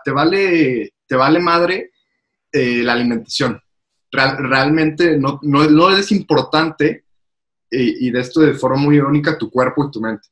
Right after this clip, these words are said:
Porque todo el día estás acelerado, todo el día buscas adrenalina. Entonces, es lo que estábamos hablando otra vez ahorita. La industria cumple eso. O sea, la industria le dice, "No quieres comer sano, no hay pedo. Ten, ten una barrita que te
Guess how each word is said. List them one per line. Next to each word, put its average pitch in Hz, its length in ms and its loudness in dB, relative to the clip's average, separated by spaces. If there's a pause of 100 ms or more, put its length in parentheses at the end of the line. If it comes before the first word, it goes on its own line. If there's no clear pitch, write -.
Porque - 280 -6
todo 151 140 2
el 165 60 4
día 175 80 2
estás 160 260 -2
acelerado, 131 420 0
todo 147 120 0
el 143 80 2
día 147 80 2
buscas 147 320 -4
adrenalina. 127 680 -2 (300)
Entonces, 135 520 -4 (180)
es 123 100 -2
lo 160 80 2
que 160 80 -6
estábamos 151 300 0
hablando 131 220 -2
otra 139 140 -6
vez 143 120 -4
ahorita. 156 320 2
La 120 100 -2
industria 160 580 2
cumple 151 300 2
eso. - 280 -10 (100)
O 120 80 -8
sea, 131 120 0
la 131 100 2
industria 147 340 2
le 156 120 6
dice, 135 340 0 (300)
"No 170 120 2
quieres 220 220 2
comer 170 260 0
sano, 185 260 -2
no 170 100 2
hay 147 100 0
pedo. 120 240 0
Ten, 120 320 -4
ten 143 120 2
una 175 160 2
barrita 160 440 0
que 151 100 -10
te - 100 -20